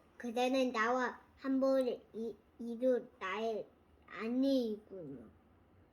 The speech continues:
그, 그대 이름을 하-, 하와라고 부르겠어요." 그렇게 하여 아담과 하와는 행복한 부부가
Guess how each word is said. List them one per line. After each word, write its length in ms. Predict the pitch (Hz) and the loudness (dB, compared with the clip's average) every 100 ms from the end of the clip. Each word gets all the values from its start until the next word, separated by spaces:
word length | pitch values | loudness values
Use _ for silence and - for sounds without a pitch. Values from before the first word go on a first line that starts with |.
| _ _ - | _ _ -14
그, 180 | - - - - | -12 -12 -16 -12
그대 420 | - 220 226 220 | -8 -2 0 0
이름을 480 | 214 226 254 269 277 | -4 -2 2 2 0
하-, 1120 | 277 - _ _ _ _ - _ - 240 240 | -4 -18 _ _ _ _ -20 _ -10 -6 -6
하와라고 880 | 262 330 359 370 359 294 262 269 262 - | -6 -2 0 0 0 -4 -4 -6 -8 -14
부르겠어요." 1160 | - 220 214 214 - - _ _ - 175 123 147 _ _ _ _ _ _ _ _ _ _ _ | -10 -8 -8 -12 -14 -20 _ _ -16 -14 -14 -18 _ _ _ _ _ _ _ _ _ _ _
그렇게 300 | 269 247 247 | 2 2 2
하여 480 | 269 262 262 262 254 - | -4 -2 0 0 0 -4
아담과 560 | 196 214 226 247 254 240 | -8 -6 -4 -4 -4 -6
하와는 680 | 254 302 294 269 247 302 - | -8 -8 -6 -4 -2 -4 -6
행복한 600 | - 339 339 339 330 294 | -8 -4 -4 -4 -8 -8
부부가 580 | 226 214 226 247 254 | -8 -4 0 0 0